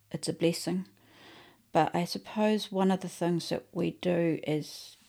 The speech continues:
humankind is we, we, we call it cliche again, we put things under a carpet. So we, we carry on. And when we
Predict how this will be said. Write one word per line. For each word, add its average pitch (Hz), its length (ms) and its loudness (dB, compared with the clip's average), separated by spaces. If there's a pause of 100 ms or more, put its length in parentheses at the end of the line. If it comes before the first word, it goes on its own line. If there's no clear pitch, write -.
humankind 165 1400 0 (120)
is 170 280 0
we, 165 440 0 (580)
we, - 100 -4 (160)
we 185 100 4
call 190 280 -4 (100)
it - 200 -8
cliche 160 400 -4
again, 180 260 -2
we 170 120 0 (240)
put - 220 2
things 226 300 8
under 185 260 4
a 170 60 0
carpet. - 480 -4 (160)
So 156 360 2
we, 160 360 2 (440)
we - 100 -6
carry 175 300 2
on. 151 360 6 (200)
And 170 400 2
when 196 280 2
we 175 400 0